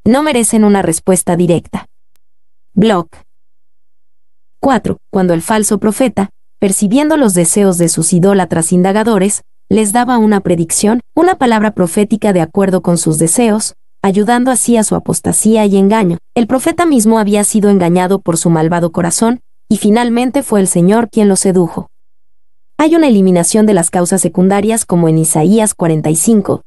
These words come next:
siete y Amós tres seis. Fain B. B, "Extenderé mi mano contra él, y lo destruiré de en medio de mi pueblo Israel".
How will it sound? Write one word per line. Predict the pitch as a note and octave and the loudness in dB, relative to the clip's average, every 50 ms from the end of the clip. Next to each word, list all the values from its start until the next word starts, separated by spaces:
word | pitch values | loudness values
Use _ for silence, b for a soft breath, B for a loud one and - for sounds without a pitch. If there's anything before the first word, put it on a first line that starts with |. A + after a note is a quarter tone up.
| - - - | -20 -12 -8
siete | - - - B3 C4 - - C#4+ | -4 0 0 0 0 0 -2 -2
y | C4 G3+ | 0 0
Amós | E3 D#3+ F3+ G3+ A3 A#3 - - - | 0 2 2 0 0 0 -2 -6 -4
tres | - G#3 G#3 G3 | -2 -2 -2 -2
seis. | - - - D#3 E3+ E3 - - - - - - - - - - - - - - - - - - - - - - | -2 -2 -4 -4 -4 -4 -8 -10 -12 -12 -18 -20 -20 -20 -20 -20 -20 -20 -20 -20 -20 -20 -20 -20 -20 -20 -20 -14
Fain | - - - A3 G#3+ A3 A3 G#3+ F#3+ | -8 -4 -2 0 2 2 2 2 2
B. | F3 E3+ D#3+ - - - - - - - - - - - - - - - - - - - - - - - - - - - | 0 -2 -4 -6 -12 -20 -20 -20 -20 -20 -20 -20 -20 -20 -20 -20 -20 -20 -20 -20 -20 -20 -20 -20 -20 -20 -20 -20 -10 -2
B, | - G3 G3 A#3 B3+ C4 - - - | 0 2 2 2 0 -2 -6 -6 -6
"Extenderé | G#3+ - - G#3 F#3+ F#3 F3+ F#3 G#3 A3 | -6 -2 0 0 0 2 2 2 2 2
mi | A3 G#3 | 2 2
mano | G3+ G3 G3 G3+ G3+ G3 | 2 2 2 0 -2 0
contra | - F3+ E3+ E3+ E3+ D#3+ D#3+ E3 | 0 -2 -2 -2 -2 -2 0 0
él, | F3 G#3+ C4 B3 - - - - | 0 -2 -4 -6 -10 -20 -14 -6
y | - A3+ A3 | -2 0 2
lo | G3+ G3 | 2 2
destruiré | F#3 F#3+ F#3 - - F#3+ F#3+ F#3+ F3+ G3 A#3 B3 | 2 0 -2 0 0 0 2 2 2 0 0 0
de | G#3 A#3+ A#3 A3 F#3+ | 0 0 2 2 2
en | F3 F3+ | 2 2
medio | F3+ G3+ G#3+ G#3 A3+ A#3 | 2 2 2 2 2 2
de | G#3 G3+ | 2 2
mi | F3 E3+ E3 | 2 2 0
pueblo | E3 - G3+ G3 F#3 F#3 F#3 | 0 0 0 0 2 2 0
Israel". | F3+ - F3+ E3+ E3 D#3+ D3 C#3 - | 0 0 -2 -2 0 -2 -2 -4 -6